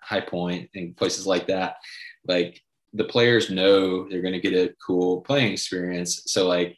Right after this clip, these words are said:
you, you're not having to be like, "Well, we're in this league or that league." It's like, well, you know, we'll play some good teams and play in some great facilities and then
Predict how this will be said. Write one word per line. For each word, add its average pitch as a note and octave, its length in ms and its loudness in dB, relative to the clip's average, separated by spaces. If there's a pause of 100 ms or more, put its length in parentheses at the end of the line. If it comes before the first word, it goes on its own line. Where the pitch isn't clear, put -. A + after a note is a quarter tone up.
(160)
you, G2+ 200 -6
you're G#2 140 0
not F#2+ 140 -2
having F2+ 260 -2
to F2 80 -4
be F2+ 80 -2
like, F2+ 240 -2
"Well, A2 260 0
we're G#2+ 160 4
in F#2 400 -4 (140)
this F2+ 240 -6
league E2+ 240 -4
or E2+ 60 -2
that F2 200 -4
league." E2+ 240 -8
It's - 160 -8
like, - 100 -12
well, D3+ 360 -6 (760)
you C3+ 140 4
know, F#2 160 4
we'll C3+ 220 6
play G#2+ 240 6
some A2 200 0
good G2+ 180 2
teams G#2+ 500 0
and F2+ 280 -4 (120)
play G2+ 200 4
in G2 60 -2
some G2 180 -6
great G2 220 0
facilities G2+ 680 2
and F#2 140 -2
then F2+ 200 -6